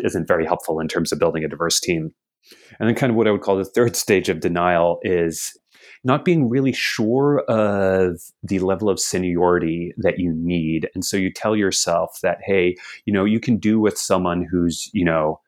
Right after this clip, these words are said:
director level," whereas what you actually need is someone who's really done it before and is a V P.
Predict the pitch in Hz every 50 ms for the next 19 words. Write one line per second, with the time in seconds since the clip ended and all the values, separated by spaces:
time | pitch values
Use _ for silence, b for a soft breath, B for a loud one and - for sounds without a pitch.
0 | _ _ _ _ _ - 101 90 95 92 - - - 92 90 82 85 82 80 73
1 | 82 80 78 87 95 95 92 87 - 98 87 87 98 - _ - 123 123 123 -
2 | - - - 101 95 92 90 92 92 85 90 87 - - - 82 85 85 82 87
3 | 80 - 120 131 131 143 143 135 120 110 98 90 98 90 90 87 - 92 82 -
4 | - 92 85 80 82 85 85 85 - 87 - - 80 82 80 76 - - - -
5 | - -